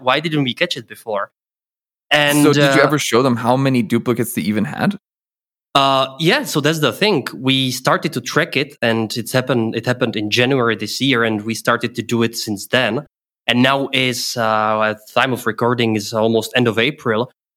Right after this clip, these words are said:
Speaker 1: And since then, <laughs> and this is a really crazy number, we are about at, right now at two point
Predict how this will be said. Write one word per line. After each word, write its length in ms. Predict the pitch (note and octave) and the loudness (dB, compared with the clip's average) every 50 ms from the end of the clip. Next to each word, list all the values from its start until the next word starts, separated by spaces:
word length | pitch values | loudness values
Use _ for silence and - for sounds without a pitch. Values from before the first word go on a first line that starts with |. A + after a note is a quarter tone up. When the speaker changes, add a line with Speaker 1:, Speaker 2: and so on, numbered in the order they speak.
| _ - | _ 0
Speaker 1:
And 240 | B2 C3 C3 B2 - | 2 2 2 0 -2
since 480 | - - - - D#3 D3 C#3 A#2 B2 A#2+ | -6 -6 -4 0 0 0 0 0 0 2
then, 400 | C#3 D#3 D#3+ C#3+ C#3 C#3+ D3 C#3 - - - | 2 2 2 2 0 -2 -2 -4 -4 -6 -2
<laughs> 540 | - E3+ C#3+ - - _ _ _ _ _ - | 0 0 -2 -2 -8 _ _ _ _ _ -2
and 120 | - C3+ C3 | 0 2 2
this 160 | D3+ D3+ - | 0 0 0
is 160 | D#3 C#3+ - | -2 -2 0
a 60 | C#3 B2 | 0 0
really 320 | B2 C3 C#3+ D3+ C#3+ B2+ | 2 2 2 2 2 0
crazy 360 | - - C#3+ C3 B2+ A#2 B2 | 0 0 -2 -2 0 0 0
number, 320 | A2+ A#2 B2+ C#3+ A#2+ B2 A#2 | 2 2 2 2 2 0 0
we 160 | A#2 B2 B2 B2 | 2 2 2 2
are 140 | B2+ C3+ | 2 2
about 520 | A#2+ B2+ B2+ C3+ C3 B2+ B2 B2 A#2+ B2 - | 0 -2 0 0 2 2 2 0 -2 -4 -4
at, 240 | C3 - - - - | -6 -6 -6 -8 -4
right 280 | B2+ C3 D3 D#3+ D#3+ D#3+ | 0 2 2 2 0 -2
now 140 | - C3+ B2+ | -2 -2 -2
at 160 | A#2 A2+ - _ - | -2 -4 -6 _ -2
two 140 | - D3+ C#3+ | 0 0 0
point 340 | C#3+ - D#3 C#3+ B2+ A#2+ | 0 0 0 0 0 0